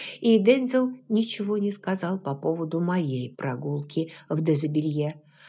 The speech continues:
Наверное, он просто не замечал этого до того, как мы вошли в медицинскую палатку Хантеров, и я сняла плащ. Бросив на меня обескураженный взгляд, Дензел кашлянул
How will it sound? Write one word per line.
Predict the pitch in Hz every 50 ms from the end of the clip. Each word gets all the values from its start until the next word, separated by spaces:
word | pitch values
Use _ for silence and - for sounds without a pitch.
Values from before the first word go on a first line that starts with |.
| - - - - - - - _ -
Наверное, | 180 175 175 165 160 160 156 160 160 160
он | 160 160
просто | - - 165 156 - - - -
не | - 180 175 175 165
замечал | 160 165 170 170 170 165 - - - 180 160 156 151
этого | 151 151 147 - 156 151
до | - 156
того, | 147 156 151 160 185 240 247
как | 254 - 151 143 147
мы | - 165 160
вошли | 160 156 147 147 - - 175 180 208 214
в | 208
медицинскую | 175 160 156 147 143 147 - 196 196 196 196 - - 196 175
палатку | 185 - 175 175 185 190 185 185 - - 175
Хантеров, | 170 - - 180 165 156 156 151 - 165 165 - - - - - - - - -
и | - 202
я | 185 175 165 170 185 190 202
сняла | 196 - - 165 156 147 147 151 147
плащ. | 147 - 135 123 107 - - - - - _ _ _ - - - _ _ _ _ _ _ -
Бросив | 156 147 135 147 175 208 220 202 - - 143 143 -
на | 160 160
меня | 160 170 170 170 175 190 202 202 185 170
обескураженный | 160 170 170 156 - - - 170 175 190 202 196 175 170 160 160 156
взгляд, | 156 160 165 180 190 196 202 214 220 214 214 - - - - - - -
Дензел | 185 180 214 214 202 185 190 190 180
кашлянул | 190 - - 233 226 226 - - 170 151 156 156 147 147 147